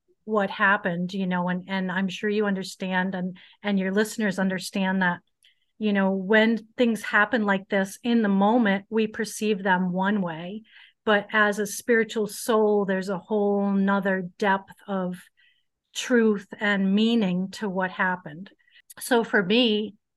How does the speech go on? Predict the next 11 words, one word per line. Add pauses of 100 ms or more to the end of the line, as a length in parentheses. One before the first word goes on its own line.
(140)
I
was
an
obedient
child,
and
I
shut
that
all
down